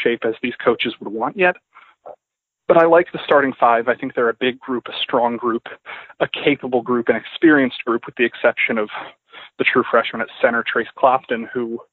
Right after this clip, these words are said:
has looked pretty good. Uh, there are some people who think he has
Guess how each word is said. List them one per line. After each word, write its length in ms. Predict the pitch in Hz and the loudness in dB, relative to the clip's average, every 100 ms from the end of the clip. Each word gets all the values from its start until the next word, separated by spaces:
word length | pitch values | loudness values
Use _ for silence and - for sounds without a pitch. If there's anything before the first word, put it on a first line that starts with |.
| - - - - _ | -20 -20 -20 -20 _
has 120 | 165 170 | 0 2
looked 220 | 220 - | -2 0
pretty 180 | 196 139 | -2 0
good. 220 | 127 151 - | 0 -2 -4
Uh, 180 | 156 139 131 | -2 0 4
there 120 | 135 | 2
are 80 | 143 | 2
some 100 | 147 | -6
people 300 | 135 131 139 | -2 0 0
who 160 | 120 123 - | 0 -4 0
think 180 | - 127 - | 0 0 -2
he 120 | - 123 | -2 2
has 240 | 120 | 2